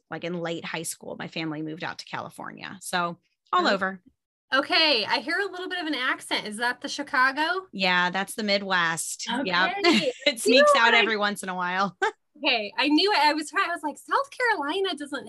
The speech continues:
Speaker 2: have that accent." So, okay. I've been curious to know where you're from. So, okay,
Speaker 1: Yeah.
Speaker 2: good connection.
Speaker 1: Yeah. That's, that accent still just, like, slides, slides out. <laughs>
Speaker 2: I love it. I'm always jealous of people who have an accent. Uh, I just think it's, I'm so fascinated by it. I don't know why, but I just am.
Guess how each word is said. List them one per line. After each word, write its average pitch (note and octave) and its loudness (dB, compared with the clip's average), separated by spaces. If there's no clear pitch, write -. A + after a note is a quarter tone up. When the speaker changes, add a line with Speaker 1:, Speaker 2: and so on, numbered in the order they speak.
Speaker 2:
have C4+ 2
that A#3+ 2
accent." G3 -8
So, A3 -2
okay. G#3+ -2
I've A#3 0
been C#4 2
curious B3+ -8
to G3 -4
know G#3 -6
where G3 -4
you're F3+ -10
from. F#3+ -12
So, G3+ -14
okay, F#3 -14
Speaker 1:
Yeah. - -12
Speaker 2:
good F#3+ -20
connection. G3 -14
Speaker 1:
Yeah. F#3 -2
That's, G#3+ -4
that G#3+ -2
accent F#3+ -2
still F3+ -6
just, - -8
like, E3+ -8
slides, E3+ -4
slides F3 -2
out. - -6
<laughs> - -2
Speaker 2:
I C#4 2
love A3 0
it. F#3+ -4
I'm B3+ 0
always F#4 0
jealous B3+ -2
of A3 -12
people G3+ -10
who G#3+ -12
have F#3 -2
an E3+ -12
accent. E3+ -14
Uh, F3+ -6
I G3+ -10
just G3+ -16
think - -12
it's, G3+ -10
I'm A3 -4
so D4+ 0
fascinated A#3 2
by F3 2
it. F3 -4
I F#3 -4
don't G3+ -4
know G3+ -4
why, E3+ 0
but E3+ -8
I F3+ -10
just F#3 -14
am. F3 -12